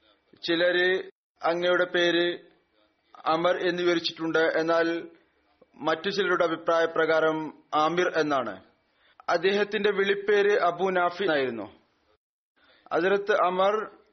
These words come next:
തുടക്കത്തിൽ തന്നെ മക്കയിൽ വെച്ച് ഇസ്ലാം സ്വീകരിച്ചിരുന്നു. രണ്ടാം ഹിജ്റത്തെ ഹബ്ഷയിൽ അദ്ദേഹം പങ്കെടുത്തിരുന്നു.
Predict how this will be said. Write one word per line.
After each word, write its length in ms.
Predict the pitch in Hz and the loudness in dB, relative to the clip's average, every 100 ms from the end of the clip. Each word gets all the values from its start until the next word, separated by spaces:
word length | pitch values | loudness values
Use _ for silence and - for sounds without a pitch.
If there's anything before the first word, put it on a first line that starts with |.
| _ - | _ -6
തുടക്കത്തിൽ 680 | 180 190 208 208 214 202 | -2 -2 -2 -2 -2 0
തന്നെ 200 | 190 190 | 0 0
മക്കയിൽ 440 | 190 180 180 202 196 | 0 -2 0 -2 0
വെച്ച് 260 | 185 190 | -2 -4
ഇസ്ലാം 400 | 175 170 175 180 | -8 -4 -2 -2
സ്വീകരിച്ചിരുന്നു. 920 | 180 185 170 165 170 165 170 180 185 _ _ _ _ _ _ _ _ _ _ _ _ _ _ _ _ - | -4 -6 -4 -4 -4 -4 -2 -4 -6 _ _ _ _ _ _ _ _ _ _ _ _ _ _ _ _ -2
രണ്ടാം 520 | 165 175 185 202 196 | 0 2 2 2 0
ഹിജ്റത്തെ 380 | 190 175 190 202 | -2 -2 0 0
ഹബ്ഷയിൽ 520 | 180 - - 202 196 | 0 0 0 0 2
അദ്ദേഹം 260 | 170 180 180 | 0 -2 -4
പങ്കെടുത്തിരുന്നു. 920 | 170 165 170 165 170 165 170 196 | -2 0 0 0 -2 -2 -2 -4